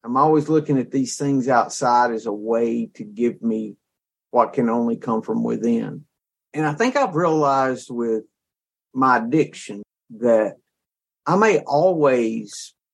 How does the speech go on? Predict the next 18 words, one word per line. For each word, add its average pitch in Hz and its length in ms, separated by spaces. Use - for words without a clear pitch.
crave 127 560
to 107 60
be 113 200
different. 110 540
I 151 100
don't 175 180
know, 165 180
for 123 160
things 143 300
to 127 60
be 131 140
different 127 380
than 110 140
they 107 120
are. 107 400
That 147 160
hasn't 160 400
really 135 560